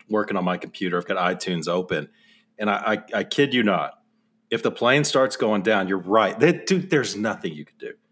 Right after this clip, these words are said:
So why are you gonna panic? You know, be, be ready for that.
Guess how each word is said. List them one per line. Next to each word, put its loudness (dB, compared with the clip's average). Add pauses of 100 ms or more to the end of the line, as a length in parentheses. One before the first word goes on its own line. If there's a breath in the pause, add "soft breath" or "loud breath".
(260)
So -6
why 6
are 6
you 4
gonna 4
panic? -6 (400)
You -4
know, 0
be, 6
be -2
ready 0
for -6
that. -4